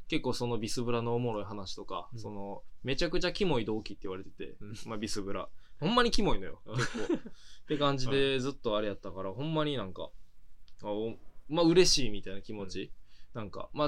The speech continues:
Speaker 1: もう霜降り明星僕の中でも友達やから、
Speaker 2: うん。
Speaker 1: 友達の友達が優勝したみたいな。
Speaker 2: うん、きつい。板前やん。
Speaker 1: <laughs>
Speaker 2: きつい。
Speaker 1: いや、ほんま、まあ、友達っていうか、もうなんかほんまに。いや、だからこれ、この前母親に言ってんけど、
Speaker 2: うん。
Speaker 1: あのー、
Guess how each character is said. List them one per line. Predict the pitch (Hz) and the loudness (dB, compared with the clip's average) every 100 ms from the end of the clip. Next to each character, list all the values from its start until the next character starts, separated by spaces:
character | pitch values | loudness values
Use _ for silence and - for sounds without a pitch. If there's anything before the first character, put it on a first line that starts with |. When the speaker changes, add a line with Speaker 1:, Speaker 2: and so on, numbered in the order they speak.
| - - | 0 0
Speaker 1:
も | - | 4
う | |
霜 | 294 - | 6 8
降 | - | 8
り | - | 6
明 | 247 | 4
星 | - 101 | 4 2
僕 | 110 180 | 0 -2
の | |
中 | 156 107 98 | 0 0 -2
で | 90 | -6
も | 92 | -2
友 | 202 202 | 0 0
達 | 165 131 | 0 -4
や | 98 | -4
か | 90 | -6
ら、 | - - - | -8 -10 -10
Speaker 2:
う | 92 92 | -10 0
ん。 | |
Speaker 1:
友 | 220 254 | 4 6
達 | 240 233 220 | 8 6 4
の | 220 214 208 | 4 2 0
友 | - - 185 185 | 0 0 4 4
達 | 165 160 156 156 - - - | 2 2 2 0 -8 -8 0
が | 135 | 6
優 | 143 151 | 10 10
勝 | - 135 | 8 2
し | - | 2
た | 131 | 0
み | - | -2
た | 98 | -4
い | 90 | -4
な。 | 104 | -6
Speaker 2:
う | |
ん、 | 104 - | -8 -8
き | - | -8
つ | - - | -6 6
い。 | 523 - 587 - - 339 - - | 10 12 10 8 6 2 -2 -4
板 | - 135 | -2 0
前 | 165 202 | 2 2
や | - | 2
ん。 | |
Speaker 1:
<laughs> | - 494 - - - - - | 6 6 6 0 -2 -6 -6
Speaker 2:
き | - 254 | -4 0
つ | 170 | 0
い。 | |
Speaker 1:
い | - - | 0 2
や、 | 175 | 2
ほ | 233 | 2
ん | 233 | 0
ま、 | - | -2
ま | 151 | -2
あ、 | 127 | 0
友 | 262 415 | 0 0
達 | 453 - | 4 4
っ | |
て | 127 | 4
い | |
う | |
か、 | |
も | 131 | 4
う | |
な | 135 | 2
ん | 127 | -2
か | |
ほ | 110 233 | -2 -2
ん | |
ま | 247 | 0
に。 | 247 | -2
い | - - - | -4 -4 4
や、 | 147 | 6
だ | |
か | 127 | 6
ら | 120 | 4
こ | 196 | 4
れ、 | 202 170 131 | 6 6 6
こ | 196 | 4
の | 196 | 4
前 | 180 139 | 4 4
母 | 165 175 | 2 2
親 | 170 160 | 2 4
に | 156 151 - - - - - 135 | 2 0 -4 -8 -8 -10 -8 -6
言 | |
っ | - | -4
て | 117 | -4
ん | 101 | -2
け | 104 | -2
ど、 | 107 92 95 | 0 -2 -4
Speaker 2:
う | |
ん。 | 98 - | -10 -6
Speaker 1:
あ | 104 98 | -6 -4
の | 98 | -4
ー、 | 98 95 98 98 | -6 -6 -6 -6